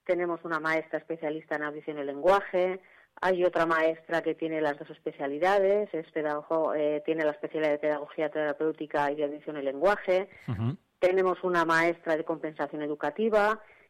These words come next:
Speaker 1: y luego varios profesores de refuerzo que tienen horas por ahí de apoyo y que también echan una mano al departamento.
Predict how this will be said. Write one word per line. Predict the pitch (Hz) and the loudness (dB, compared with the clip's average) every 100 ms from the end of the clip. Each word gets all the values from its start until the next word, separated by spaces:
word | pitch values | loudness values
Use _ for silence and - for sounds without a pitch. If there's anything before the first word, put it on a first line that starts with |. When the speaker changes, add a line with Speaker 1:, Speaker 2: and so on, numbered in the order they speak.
| - | -4
Speaker 1:
y | 175 | 2
luego | 190 202 | 6 6
varios | 190 190 196 196 | 6 6 4 0
profesores | 202 190 190 196 196 202 202 196 | -2 0 0 2 4 4 4 2
de | 175 180 175 | 2 2 4
refuerzo | 165 165 220 214 208 208 | 0 2 2 2 2 4
que | 180 | 2
tienen | 170 175 170 | -2 -2 -2
horas | 170 160 160 | 0 -2 -4
por | 165 156 | -4 -2
ahí | 156 160 | -2 -2
de | 156 156 | -2 -2
apoyo | 151 - 202 190 190 190 | -2 2 2 2 2 0
y | |
que | 190 | -2
también | - 139 151 151 | -4 -4 -4 -6
echan | 147 151 151 | -6 -6 -6
una | 147 | -6
mano | 143 151 | -4 -2
al | 165 | -2
departamento. | 156 147 127 127 139 139 - | -2 -6 -8 -6 -6 -10 -14